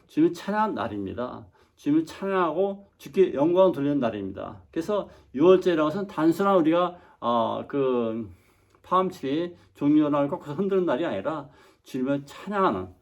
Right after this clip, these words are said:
위대한 날입니다. 그러므로 주님을 찬양하십시오. 그 찬양이 여러분 고백과 저희 고백이 되어야 되는 것입니다. 이 아름다운 고백이 이어지기를 간절히 바라는 것입니다. 예수님께서는 그 놀라운 찬양을 받기를 원하셨고,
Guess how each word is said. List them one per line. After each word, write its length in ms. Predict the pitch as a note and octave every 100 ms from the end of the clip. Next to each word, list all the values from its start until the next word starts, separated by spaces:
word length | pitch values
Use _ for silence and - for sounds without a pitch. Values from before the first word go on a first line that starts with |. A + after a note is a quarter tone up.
| -
위대한 480 | A2 C3+ D#3+ C#3 G2+
날입니다. 640 | G2+ G#2 F#2+ F2+ E2+ F2+ - _ -
그러므로 420 | C#3+ C#3+ D3+ D3 - _
주님을 340 | C#3+ C3+ C3
찬양하십시오. 840 | - D3+ C3+ A2+ - - G2+ - - _ - _
그 120 | E3
찬양이 440 | D#3+ E3 D#3+ D#3+ D#3+
여러분 340 | C3+ D3+ D3
고백과 680 | - C#3 C3+ C3+ A#2+ C#3 - - _
저희 220 | - C3+
고백이 380 | B2+ B2+ C3 C3
되어야 260 | C3 B2 A#2
되는 140 | G#2+
것입니다. 540 | G2 - G2+ F2+ F2 - _ -
이 140 | E3
아름다운 440 | C#3+ D#3 D#3+ D#3+ D3+
고백이 520 | D3 C#3+ D3+ E3 D#3+ _ C3+
이어지기를 800 | C#3+ E3+ C#3 C3+ A2+ G2 F#2+ - _
간절히 640 | - C3 B2+ C3+ C3+ C3+ -
바라는 200 | B2 A#2
것입니다. 500 | A2+ G#2+ F#2+ F2+ -
예수님께서는 720 | D3 G3 F#3+ F#3+ E3 G3 A3+ A#3 - _ _
그 380 | G3 A3 G#3 G#3 -
놀라운 420 | G#2+ D3 G3 G3
찬양을 300 | G3 G#3 G#3
받기를 300 | D#3+ C#3+ E3
원하셨고, 800 | D#3+ B2+ C#3+ B2 A#2 - C3 D#3+